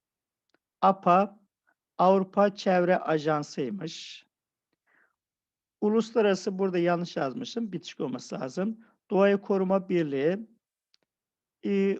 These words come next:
U C N, artık siz nasıl okuyorsanız bilemem. Birleşmiş Milletler Çevre Program-, Programı, unep.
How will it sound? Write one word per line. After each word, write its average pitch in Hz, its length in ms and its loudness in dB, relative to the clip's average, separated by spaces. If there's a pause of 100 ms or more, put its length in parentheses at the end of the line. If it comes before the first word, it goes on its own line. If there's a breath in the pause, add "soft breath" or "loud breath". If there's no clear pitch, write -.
U 185 380 0
C 175 400 2
N, 175 380 0 (880)
artık 135 360 -8
siz 143 220 -10
nasıl 160 300 -4
okuyorsanız 139 720 -6
bilemem. 156 540 -4 (760)
Birleşmiş 220 540 0
Milletler 208 480 0
Çevre 196 340 0
Program-, 160 500 -2 (120)
Programı, 175 680 -2 (800)
unep. 147 400 -2